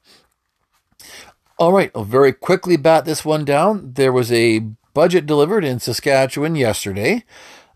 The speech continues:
I will just sum up. There is a, going to be a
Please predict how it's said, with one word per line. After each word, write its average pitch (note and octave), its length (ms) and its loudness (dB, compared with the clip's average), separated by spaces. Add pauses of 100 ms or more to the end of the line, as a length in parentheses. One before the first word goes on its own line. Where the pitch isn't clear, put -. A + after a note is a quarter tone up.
(220)
I A2+ 240 2
will A2 160 2
just B2+ 360 -2 (380)
sum - 640 -2
up. E3+ 200 -2
There B2+ 200 2
is A#2 220 -4
a, G#2+ 120 -2
going C3 260 0
to C3 60 -4
be A2+ 220 -2
a G#2+ 60 -2